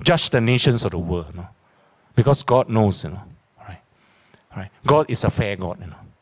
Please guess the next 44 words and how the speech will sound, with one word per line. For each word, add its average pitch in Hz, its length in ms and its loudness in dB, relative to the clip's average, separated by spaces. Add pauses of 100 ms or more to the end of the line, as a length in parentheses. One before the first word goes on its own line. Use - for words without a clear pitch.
(120)
He 143 100 2
cannot 160 280 4
judge 165 220 0
the 120 100 -2
world 120 360 0 (180)
and 117 180 0
let 165 220 2 (200)
the 117 120 2
church - 340 2
do 120 80 2
what 131 240 2
we 101 140 -8
want, 95 320 -4
no? 90 140 -10 (260)
Right? 101 120 -8 (140)
Sin - 420 4
the 139 80 4
way 131 220 0
we 113 100 -2
sin, 107 360 0
no? 95 160 -6 (440)
Right? 117 220 -4 (160)
We 131 120 0
go 147 160 6
into 135 160 6
adultery, 143 720 4
we 123 120 0
go 151 100 4
into 127 160 2
fornication, 165 1200 2 (200)
we 143 120 4
go 156 140 2
into 139 400 2 (300)
pornography 185 960 4
and, 147 160 4
uh, 147 180 0 (240)
right? 156 240 2 (100)
All 185 160 4
kind 180 180 4
of 131 120 4
sexual - 480 4
sin, 143 340 2
you 95 60 -2
know? 117 160 -4